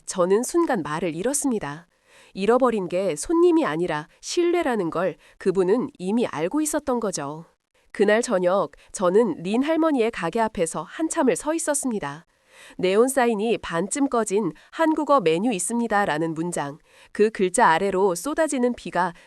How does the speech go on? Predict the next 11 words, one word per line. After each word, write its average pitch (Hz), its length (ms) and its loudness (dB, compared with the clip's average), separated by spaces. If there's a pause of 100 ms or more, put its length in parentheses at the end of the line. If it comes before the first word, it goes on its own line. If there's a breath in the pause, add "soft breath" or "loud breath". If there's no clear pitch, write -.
천천히 294 580 0
글씨를 202 540 -2
씻어내렸습니다. 247 1000 -4 (460 soft breath)
그 - 100 0
모습이 190 640 -2 (160 soft breath)
이상하게도 220 800 -2 (200 soft breath)
누군가의 214 720 0
이별 247 320 0
편지처럼 277 580 -4
느껴졌습니다. 247 920 -4 (440 soft breath)
이건 196 500 2